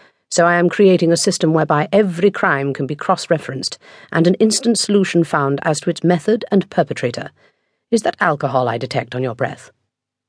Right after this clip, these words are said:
He looked at me sharply. "I felt a little faint as I disembarked," I said, "but a passing parson very kindly gave me a sip of brandy from what I believe is called a hip flask to revive me."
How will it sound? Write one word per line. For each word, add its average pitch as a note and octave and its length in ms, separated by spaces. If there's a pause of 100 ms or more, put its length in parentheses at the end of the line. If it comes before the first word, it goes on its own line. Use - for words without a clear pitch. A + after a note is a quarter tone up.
(320)
He F3+ 140
looked F#3 240
at D#3+ 100
me C#3 100
sharply. C#3+ 560 (800)
"I A#3+ 160
felt C#4+ 320
a B3 40
little A3+ 200
faint F3+ 380
as D#3+ 120
I E3+ 100
disembarked," E3+ 680 (200)
I C3 80
said, C#3 280 (400)
"but A3+ 180
a B3 60
passing A#3 500
parson E3 640 (180)
very F3+ 200
kindly D#3+ 400
gave D3+ 240
me E3 60
a D#3 60
sip F#3 220
of - 120
brandy D3 420 (380)
from A3+ 180
what A#3 140
I D4 80
believe F3 280
is F3+ 120
called F#3+ 260
a F#3 200
hip B3+ 280
flask - 520 (160)
to G3 100
revive F#3+ 440
me." D3 180